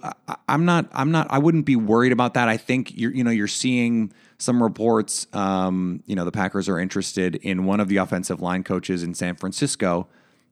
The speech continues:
It makes sense to want an offensive line coach, for example, to know the offense because the blocking scheme is very particular.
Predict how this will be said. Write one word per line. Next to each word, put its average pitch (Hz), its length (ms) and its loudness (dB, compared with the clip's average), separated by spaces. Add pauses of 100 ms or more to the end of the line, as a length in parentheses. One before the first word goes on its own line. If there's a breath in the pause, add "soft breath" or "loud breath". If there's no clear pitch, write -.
It 143 160 0
makes 143 280 0
sense 156 420 0
to 131 100 2
want 113 240 2
an 107 160 0
offensive 110 580 0
line 92 440 0
coach, 78 340 -4
for 82 180 -4
example, 73 600 -8 (440 soft breath)
to - 120 -2
know 107 260 4
the 104 140 4
offense 90 400 0
because 87 520 -4
the 101 140 -8
blocking 110 580 -2
scheme 87 600 -2
is 95 200 -4
very 95 380 0
particular. - 920 -6